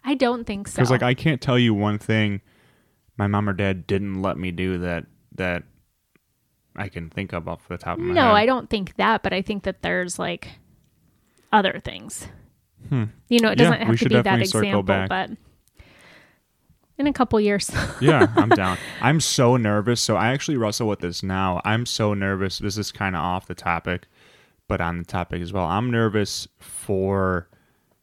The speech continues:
Speaker 2: our kids to have trauma.
Speaker 1: Mm-hmm.
Speaker 2: But I also understand that it's a part of life and it's going to happen, and you can't stop, you can't bubble your kid.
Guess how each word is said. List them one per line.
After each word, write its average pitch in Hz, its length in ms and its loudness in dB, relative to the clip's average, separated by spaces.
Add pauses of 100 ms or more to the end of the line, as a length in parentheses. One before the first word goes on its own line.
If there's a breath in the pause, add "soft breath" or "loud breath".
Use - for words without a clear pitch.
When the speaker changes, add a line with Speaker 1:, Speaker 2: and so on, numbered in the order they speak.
(140)
Speaker 2:
our 98 220 0
kids 101 560 -2
to 98 120 -2
have 87 400 -4 (220)
trauma. 82 500 -4 (180)
Speaker 1:
Mm-hmm. 214 380 -2 (1120)
Speaker 2:
But 113 180 2
I 98 120 2
also 113 540 2
understand 101 600 0
that 90 240 0
it's 104 300 0
a 104 80 0
part 104 300 0
of 87 120 -4
life 92 320 2
and 104 140 -4
it's - 140 -8
going 95 340 0
to 87 100 -2
happen, 104 560 0 (680 soft breath)
and 95 580 0
you 98 240 -4
can't 101 500 -2 (580)
stop, - 600 -2 (180)
you 104 140 -4
can't 120 440 -4
bubble 104 380 0
your 95 220 -2
kid. 120 480 0